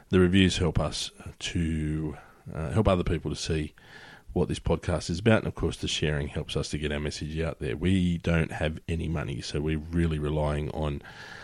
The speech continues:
uh, social media to be able to spread this message. Uh,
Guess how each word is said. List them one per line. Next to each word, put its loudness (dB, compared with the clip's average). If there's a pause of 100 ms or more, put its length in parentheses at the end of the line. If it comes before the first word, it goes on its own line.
(240)
uh, 0
social 6
media 6 (260)
to -4
be 2
able 0
to 0
spread 0
this -4
message. -2 (540)
Uh, 6